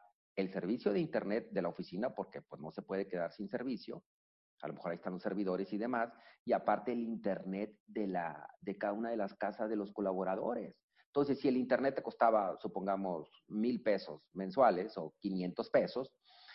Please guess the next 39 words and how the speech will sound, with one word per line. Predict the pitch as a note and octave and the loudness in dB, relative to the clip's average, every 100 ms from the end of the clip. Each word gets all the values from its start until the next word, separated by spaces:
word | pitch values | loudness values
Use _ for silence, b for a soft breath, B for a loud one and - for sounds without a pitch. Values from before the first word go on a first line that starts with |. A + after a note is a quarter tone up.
| B - | B -2
este, | G#2 - | 0 2
bueno, | F2+ F#2+ | 2 2
pues | A2 G2+ | 2 2
ya | F#2+ | 4
tienes | A#2 A2 A#2 | 4 2 2
ahí | G2 G2 G#2 | 2 0 2
mil | A2 C3 | 2 2
pesos | - A#2 A2 | 2 0 0
de | G#2+ | 0
la | C3 | 0
empresa | C3 B2 C3+ - | 0 0 2 2
más | A#2+ A2 - | 4 2 0
mil | G#2+ A#2 F3 G3 | 2 6 6 6
pesos | D3 C3+ G#3 A#3 | 4 4 2 0
que | C#3 | 2
vas | G#2+ A2 | 2 2
a | |
tener | B2+ A#2 A#2 | -2 -4 -4
que | B2+ | -4
estar | - A#2 | -4 2
pagando | C3 A2 A2+ B2 | 2 2 0 -2
de | A2 | 0
cada | F#2+ G2+ | 2 2
uno | G2+ G#2 | 2 -2
de | |
tus | - - | -6 -4
colaboradores | C#3 D#3 D#3+ D3 C#3+ G3+ | 0 4 4 4 4 0
porque | - C3 - | 0 -2 -2
están | B2+ - G#2 G#2+ _ b b | -6 -2 -2 -2 _ b b
laborando | - G#2 F#2+ F2 | 4 6 4 0
desde | F2+ - | -4 -6
casa. | - - - | -10 -8 -4
Entonces, | F#2+ C3+ B2 - | 2 2 2 2
ese | D3+ A#3 | 2 4
servicio | - D3 A#2+ B2+ E3 G3+ - _ _ _ | 4 4 4 2 2 -2 -4 _ _ _
pasó | A#2+ - C#3+ | 6 8 8
de | C3+ | 6
mil | A2 D3 C4 D#4+ | 8 8 10 8
pesos | - F#3+ F#3+ B2 | 6 4 4 0